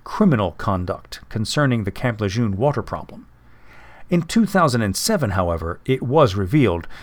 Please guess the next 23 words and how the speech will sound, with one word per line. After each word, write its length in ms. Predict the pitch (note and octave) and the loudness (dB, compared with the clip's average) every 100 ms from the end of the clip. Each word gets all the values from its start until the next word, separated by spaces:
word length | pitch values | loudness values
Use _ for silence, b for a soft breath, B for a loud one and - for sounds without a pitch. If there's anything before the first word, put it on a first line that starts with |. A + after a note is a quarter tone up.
| B | B
that 160 | B2 - | -4 0
E 100 | F3+ | -2
P 220 | D#3 E3 | 2 4
A 120 | C#3+ | 4
officials 680 | G#2 - - A#3 - F#2+ E2+ | 2 -4 0 2 2 -2 -4
involved 680 | - B2 G#2+ A#2+ A2+ G#2+ - - | -4 -4 2 4 4 2 -4 0
in 160 | F#3+ | 2
the 120 | F#3 C#3+ | 4 2
investigation 840 | A#2 B2 - G#2 C#3+ B2 F#2 E2+ B B B B - | 2 2 2 2 2 2 -2 -4 B B B B 0
wanted 220 | A3+ C4 | 0 0
to 80 | C3+ | -6
charge 520 | - - E3+ D3 C3 - | -4 2 4 2 0 -4
several 560 | - G3+ G#3 G#2+ D#2+ | 0 0 2 0 -2
Lejeune 340 | - G#2 A#2+ B2 | -4 -2 0 0
officials 520 | A#2 E3+ D3+ F#2+ F2+ | 0 0 0 -4 -2
with 220 | A#2 - - | -4 -4 -4
obstruction 540 | B2+ - - - - A#2 | -2 -2 -6 -6 -4 -6
of 100 | A#2 | 0
justice, 560 | F#3 D#3+ - F#2 - - b b b b | 2 2 0 -2 -4 -8 b b b b
but 280 | - G2+ - | 2 2 2
they 160 | G2+ B2 | 2 2
were 260 | G2 F#2 - | 2 -2 0
overruled 800 | A#2 F#2 F2+ A#2+ D#3+ F2 - | -2 0 -2 0 -2 -4 -12